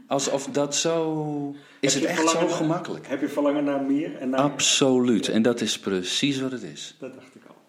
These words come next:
Speaker 1: Ja. Ja. Zoveel meer dat ik echt nog maar op tien procent ben. En ik, en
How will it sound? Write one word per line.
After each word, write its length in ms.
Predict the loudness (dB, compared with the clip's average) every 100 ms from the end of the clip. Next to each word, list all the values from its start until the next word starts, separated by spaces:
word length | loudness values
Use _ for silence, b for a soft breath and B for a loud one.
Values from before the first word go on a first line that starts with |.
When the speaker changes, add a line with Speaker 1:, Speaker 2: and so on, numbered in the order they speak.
| _
Speaker 1:
Ja. 300 | -6 -6 -8 -16 _ _ _ _ _ _
Ja. 340 | -8 -8 -10 -20 _ _ _
Zoveel 840 | -12 -6 -2 0 0 -2 -2 -2 0
meer 300 | 0 -2 -4
dat 160 | -8
ik 80 | -8
echt 220 | -6 -6
nog 200 | -6 -4
maar 280 | -2 -2 -2
op 160 | -6 -6
tien 160 | -6
procent 420 | -4 -4 -4 -6 -6
ben. 260 | -8 -14 b b b b b b b b _ _
En 160 | -6 -6
ik, 200 | -6 -8
en 480 | -6 -4 -6 -12